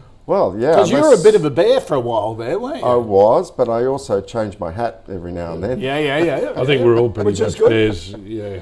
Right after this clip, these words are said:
Speaker 2: Yeah.
Speaker 1: You know, well, look, it, it does concern me, especially the s-, the tech sector does, you know,
Speaker 2: Yeah.
Speaker 1: um, bond yields. You've gotta, you've gotta have that in the background.
Speaker 2: Yep, yep.
Speaker 1: But in the meantime, you just go with it, and there's always
Speaker 2: Mm.
Speaker 1: great opportunities out there, and particularly in the resource sector is,
Speaker 2: Yeah.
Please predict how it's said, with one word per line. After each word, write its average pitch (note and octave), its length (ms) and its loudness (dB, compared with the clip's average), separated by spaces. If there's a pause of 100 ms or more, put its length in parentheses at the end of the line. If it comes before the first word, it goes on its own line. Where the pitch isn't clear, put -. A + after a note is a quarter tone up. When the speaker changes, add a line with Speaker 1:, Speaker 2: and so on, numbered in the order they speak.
Speaker 2:
Yeah. F3+ 160 -12
Speaker 1:
You D#3+ 80 -2
know, G#2 140 2
well, C3 180 -4
look, E3 220 -2
it, G#2 140 -8 (260)
it E3+ 160 -4
does E3 220 0
concern A#2+ 560 -4
me, F2 140 -6
especially A2+ 400 -8
the F2 80 -12
s-, - 200 -14 (220)
the F2 100 -12
tech - 260 -8
sector D#2+ 320 -10
does, - 480 -10
you F2+ 60 -12
know, F#2+ 340 -8
Speaker 2:
Yeah. F#2 60 -10
Speaker 1:
um, D#2+ 140 -10
bond F#2 260 -2
yields. F2 340 -12
You've F2 160 -14
gotta, F2+ 280 -4 (160)
you've G2 140 -14
gotta F#2 200 -4
have F2 200 -8
that E2 180 -4
in D#2 100 -12
the D2+ 60 -14
background. F2 560 -8
Speaker 2:
Yep, G#2+ 200 -14 (140)
yep. A2 140 -10
Speaker 1:
But G#2 120 -4
in G2+ 140 -6
the F#2+ 60 -8
meantime, F#2+ 640 -6
you F#2 80 -12
just - 240 -14
go F2 180 -2
with E2+ 280 -10
it, D#2+ 200 -6
and F2+ 180 -12
there's F2+ 260 -10 (460)
always A#2+ 300 -4
Speaker 2:
Mm. B2 80 -12
Speaker 1:
great F2+ 180 -2
opportunities E2+ 720 -8
out E2+ 160 -10
there, F2+ 120 -10
and E2 100 -14
particularly A#2 340 -14
in D#2+ 80 -12
the D#2 80 -12
resource E2 420 -12
sector - 380 -16
is, A2 220 -20
Speaker 2:
Yeah. B2 140 -16